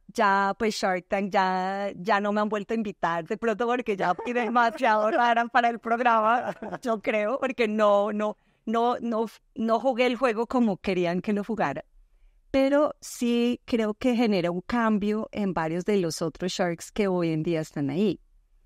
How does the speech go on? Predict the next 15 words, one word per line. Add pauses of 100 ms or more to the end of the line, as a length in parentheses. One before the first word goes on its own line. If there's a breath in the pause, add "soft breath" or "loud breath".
(340)
Y
es
que
ahora
ellos (180)
tienen
ese
enfoque
de
impacto (340)
y
están
mucho
más
in-,